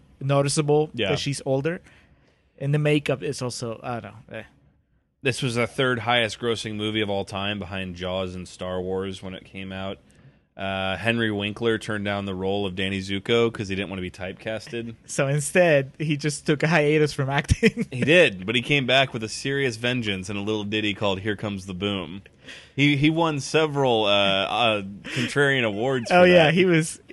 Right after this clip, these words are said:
Speaker 1: he was in the conversation.
Speaker 2: Yeah, it was almost named the, the Winkler
Speaker 1: <laughs>
Speaker 2: instead of the Embry,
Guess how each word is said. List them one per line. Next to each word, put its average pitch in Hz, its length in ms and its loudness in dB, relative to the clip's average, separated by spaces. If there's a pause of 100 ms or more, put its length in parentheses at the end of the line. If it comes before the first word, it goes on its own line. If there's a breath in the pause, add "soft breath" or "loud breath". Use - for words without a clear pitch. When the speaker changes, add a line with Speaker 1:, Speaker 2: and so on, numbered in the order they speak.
(240)
Speaker 1:
he 175 160 4
was 190 160 6
in 190 80 4
the 170 80 4
conversation. 151 800 2 (320)
Speaker 2:
Yeah, 120 320 -4
it 127 80 -2
was 123 100 2
almost 165 320 2
named 120 320 0
the, 110 240 0
the 110 120 0
Winkler 107 520 -2
Speaker 1:
<laughs> 98 60 -6
Speaker 2:
instead 113 260 0
of 110 100 2
the 107 120 4
Embry, 104 440 -2